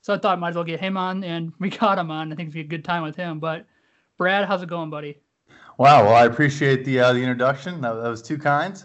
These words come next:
Speaker 2: Uh, it's, it's going great. Got a big matchup Thursday, obviously, with the Bucs headed to Chicago. So yeah, should, should be a fun, uh,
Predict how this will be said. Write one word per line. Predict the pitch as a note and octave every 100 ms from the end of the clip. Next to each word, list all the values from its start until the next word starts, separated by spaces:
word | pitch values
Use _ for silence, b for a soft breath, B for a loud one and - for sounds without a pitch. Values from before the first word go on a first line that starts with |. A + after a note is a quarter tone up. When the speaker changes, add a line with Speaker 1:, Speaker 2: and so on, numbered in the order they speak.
| -
Speaker 2:
Uh, | A#2+ B2
it's, | B2
it's | C3 -
going | D3 C#3+
great. | B2+ C3 D#3+ F3 -
Got | A2 A2+
a |
big | G#2 C3 B2+
matchup | C3 C3 C3+ B2
Thursday, | C3 C#3 C#3 D3+
obviously, | D3 D3 D#3 D3+ E3+
with | C3+
the | G#2+
Bucs | F#2+ A#2 A#2+
headed | - B2
to | A#2+
Chicago. | A#2 - B2 C#3+ F3
So | F3+ - A#2
yeah, | C#3+ D#3+
should, | - A2+
should | - A#2+
be | A#2+
a |
fun, | A2+ B2+ B2
uh, | A#2+ A#2 A#2